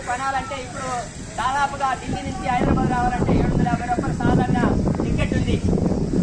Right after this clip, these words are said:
అలాగే ఇప్పుడు మనము టోకెన్ అది ప్లాట్ఫారం టికెట్ కొనాలంటే యాభై రూపాయలు పెట్టారు. ప్రైవేట్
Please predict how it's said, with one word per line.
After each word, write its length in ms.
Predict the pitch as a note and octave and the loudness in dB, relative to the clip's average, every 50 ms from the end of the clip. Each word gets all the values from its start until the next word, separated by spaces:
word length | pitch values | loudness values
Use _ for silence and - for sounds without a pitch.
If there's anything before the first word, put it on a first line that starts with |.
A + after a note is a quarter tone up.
| - - - - - | 0 -2 -6 -8 -4
అలాగే 320 | C4+ D4 D4 C#4+ C#4 C#4+ C#4 C4 C4 | 0 0 2 2 2 2 0 0 -2
ఇప్పుడు 240 | C4+ - C#4 C4+ B3+ A#3 A3 - - - - - | -2 -4 -2 0 2 2 2 2 2 2 2 2
మనము 300 | - - - - - C4+ - F5+ E5+ - - - - - | 2 2 2 4 4 4 2 2 0 -2 -6 -8 -6 -4
టోకెన్ 320 | - C#4 D4 - D4 C#4 C4+ | -2 0 2 2 2 2 2
అది 180 | - - B3 - - - - - - - - - - - - - - - - - | 0 0 0 2 2 2 4 4 4 2 2 2 2 4 4 4 4 4 2 4
ప్లాట్ఫారం 440 | - D4 D#4 - - D#4 - - - - | 4 4 4 4 4 4 6 6 6 6
టికెట్ 240 | - - - - - C4 | 6 6 6 4 6 4
కొనాలంటే 440 | C4+ C4 C4+ C4 B3+ B3+ - C#4 C4+ B3+ B3+ - - | 4 4 4 0 0 0 -2 -2 -2 -2 0 0 0
యాభై 200 | - - - - - | 0 0 0 0 0
రూపాయలు 240 | G4+ G4+ - - - - | 0 0 0 -2 -2 -4
పెట్టారు. 320 | - - - A3 G3+ - - - - - - - - - - - - - - - - - - - | -4 -2 -2 -2 -2 -4 -4 -4 -6 -6 -6 -6 -6 -4 -4 -4 -4 -4 -4 -2 -2 -4 -4 -2
ప్రైవేట్ 280 | - - D4+ D#4 - | 0 2 2 2 2